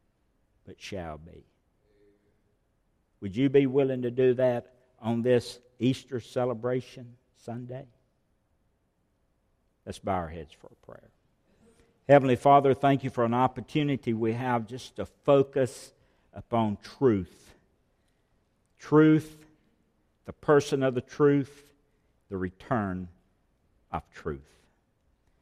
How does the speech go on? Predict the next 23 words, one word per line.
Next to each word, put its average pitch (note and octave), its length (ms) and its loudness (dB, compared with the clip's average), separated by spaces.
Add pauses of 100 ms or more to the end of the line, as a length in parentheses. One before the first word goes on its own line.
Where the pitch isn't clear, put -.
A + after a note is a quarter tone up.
(120)
I A2 60 -2
pray C3 280 4
for B2 180 0
each A#2+ 200 -4
person G#2+ 460 -6
here. F2+ 300 -10 (960)
My A2+ 140 0
goodness, G2+ 440 -2
thank C3 300 -2
you, B2 80 0
Lord, A#2 320 2
for G#2 180 -6
a F#2 60 -8
beautiful B2 500 0
day A2+ 240 -2
you've G#2+ 260 -4
blessed A#2 360 -6
us G2+ 160 -12
with A2 240 -4
to G2+ 80 -20
celebrate G#2+ 720 -2
the G#2 100 -12
resurrection G#2 1040 -6